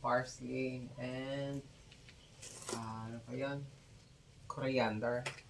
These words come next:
At itong ating Genovese basil. Yan. Mag-aantay na lamang po tayo ng ilang linggo para makita natin kung tumubo po sila or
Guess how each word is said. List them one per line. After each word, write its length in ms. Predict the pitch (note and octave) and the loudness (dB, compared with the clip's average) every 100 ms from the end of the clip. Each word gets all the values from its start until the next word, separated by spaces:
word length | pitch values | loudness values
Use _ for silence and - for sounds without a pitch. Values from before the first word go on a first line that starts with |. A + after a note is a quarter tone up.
| - - - | -16 -8 4
At 320 | A#2+ B2 - | 8 8 8
itong 320 | A#2+ - G#2 | -2 -2 2
ating 480 | A#2+ A#2 - B2 B2 B2 - - - - - - - | 4 4 2 0 0 -4 -10 -16 -14 -14 -14 -10 2
Genovese 800 | D3 D3 D3 C3 B2 B2+ - - - A2+ | 8 10 10 10 8 6 2 -4 0 6
basil. 480 | G#2+ G2+ - E2 D#2 - - - - - | 6 6 0 -4 -6 -8 -16 -16 -16 -10
Yan. 240 | G2 D#2 - - - | -6 -6 -8 -14 -10
Mag-aantay 560 | B2+ C3 C3+ B2+ C3+ C3 | -8 -2 0 2 4 6
na 80 | |
lamang 320 | B2 A#2 A#2 A2+ | 6 6 6 2
po 80 | A2+ | -2
tayo 240 | - C3 C3+ | 2 2 4
ng 240 | C3 B2 A#2 | 2 4 4
ilang 240 | A2+ A2 | 4 4
linggo 640 | A#2+ E3 D#3+ D#3 D#3+ F3+ - - - - - - - - - | 4 4 4 6 8 6 2 -10 -14 -12 -14 -14 -18 -18 -6
para 160 | B2 A#2+ | 0 4
makita 400 | A#2 A2+ A#2+ A2+ | 4 4 2 4
natin 400 | A2 G#2 G#2 G2+ - | 4 4 2 0 2
kung 240 | A#2 A2+ G#2+ - - - - - | 4 6 6 8 10 10 10 8
tumubo 400 | C3 C#3 C#3 C#3+ - | 12 12 12 10 8
po 160 | C#3+ | 6
sila 480 | - C#3 C#3 D#3 - | 8 8 10 10 10
or 480 | D3+ D#3+ E3+ F3 | 8 8 8 6